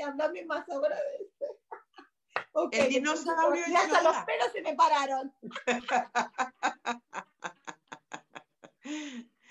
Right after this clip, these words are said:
Speaker 2: Y así funciona. O sea, cuando, cuando al dinosaurio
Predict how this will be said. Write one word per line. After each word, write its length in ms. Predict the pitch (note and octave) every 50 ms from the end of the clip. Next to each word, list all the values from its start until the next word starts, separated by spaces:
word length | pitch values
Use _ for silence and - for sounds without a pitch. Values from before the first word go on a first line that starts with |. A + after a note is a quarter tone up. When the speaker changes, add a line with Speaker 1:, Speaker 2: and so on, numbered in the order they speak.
| - - D4 C#4+ B3 _ _ _ _ - - _ _ _ _ _ _ _ _ _
Speaker 2:
Y 120 | A#3+ C#4 C#4+
así 260 | C#4+ D4 D4 - F#4
funciona. 960 | F#4 F#4 F#4+ G4+ G4 - - F#4 F4+ F#4+ G4 G4 F#4+ E4+ - - - - _ -
O 140 | - A3 A3+
sea, 300 | - B3+ B3 A#3+ A#3+ A#3+
cuando, 380 | B3+ B3 B3 B3 A#3+ B3 B3 _
cuando 340 | - C4+ B3+ B3 B3 A#3+
al 100 | B3 B3 B3
dinosaurio 1000 | B3+ C4 B3+ B3+ C4 B3+ - - D#4 D#4 D#4 D#4+ D#4 C#4 B3 A#3+ A#3 A#3+ B3+ -